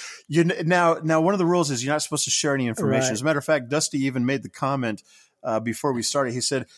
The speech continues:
Speaker 1: "If another team tries to offer you a cookie, don't take it, because if you offer, if you get any help, receive any help from any other team, you get disqualified if you get caught." So we're in this ride and we're looking at them and they're looking at us and they got this weird look on their face. And I'm sure I have a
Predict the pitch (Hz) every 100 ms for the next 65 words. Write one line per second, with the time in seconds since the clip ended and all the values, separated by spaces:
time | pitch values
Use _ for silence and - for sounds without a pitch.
0 | _ - 139 135 151 202 190 - 190 170
1 | 139 160 156 156 - 139 147 147 135 131
2 | - - 131 - 113 110 _ - 123 107
3 | 151 165 - 190 208 175 98 127 127 139
4 | 139 139 139 143 151 - 135 131 127 135
5 | - 151 196 170 233 196 170 - - -
6 | 139 156 139 180 180 202 190 170 180 180
7 | 156 - 202 175 - - - 135 120 147
8 | 151 147 - 180 165 131 127 127 127 127
9 | - 165 147 - - - - 185 233 240
10 | 208 208 208 190 175 175 185 208 185 175
11 | 190 180 170 190 190 175 160 170 180 170
12 | 170 156 165 175 160 170 165 170 165 156
13 | 160 - 156 160 147 139 160 156